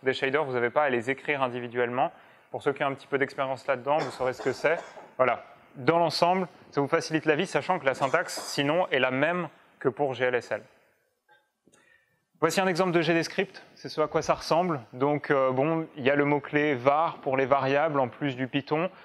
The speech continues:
Sinon, c'est, euh, avec de l'indentation, c'est, c'est assez simple. Euh, petite particularité, chaque fichier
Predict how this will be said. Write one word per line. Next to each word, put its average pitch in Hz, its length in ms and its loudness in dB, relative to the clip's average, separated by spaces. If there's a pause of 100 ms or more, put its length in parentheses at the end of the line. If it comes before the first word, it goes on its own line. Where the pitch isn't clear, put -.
(140)
Sinon, 151 420 0
c'est, 135 320 2
euh, 120 200 2
avec 117 200 0
de 135 80 -2
l'indentation, 131 720 0
c'est, 127 260 0
c'est 135 140 -2
assez 127 160 -2
simple. 175 280 -2 (420)
Euh, 135 260 2
petite 196 200 -4
particularité, 170 720 0
chaque 170 260 -2
fichier 170 580 -2